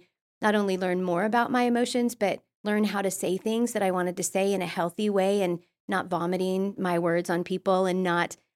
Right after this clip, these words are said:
taking it out in an unhealthy way, but, but just learning that, that what that process looks like in a healthy relationship. And then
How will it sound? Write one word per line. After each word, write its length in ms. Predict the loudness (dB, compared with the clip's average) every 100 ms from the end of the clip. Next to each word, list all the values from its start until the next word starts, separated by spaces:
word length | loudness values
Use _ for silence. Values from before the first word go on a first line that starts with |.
| _
taking 300 | 2 2 4
it 100 | 0 2
out 280 | 4 2 2
in 140 | 0
an 120 | 0
unhealthy 520 | 0 -2 -2 -2 -2
way, 320 | 0 2 2 2
but, 280 | 0 -2 -4 _ -2
but 140 | 0
just 200 | 2 0
learning 400 | 0 0 2 2 2
that, 420 | 4 2 0 -10 _ _ _ _
that 340 | 0 2 2 2
what 140 | 2
that 180 | 4 2
process 480 | 0 0 -2 -4 -2
looks 320 | -4 -4 -2
like 300 | 0 0 -2
in 100 | -4
a 60 | -2
healthy 420 | 0 0 0 0
relationship. 760 | 0 2 0 -2 -4 -2 -2 -4 _ _ _
And 140 | 2 4
then 340 | 2 2 -2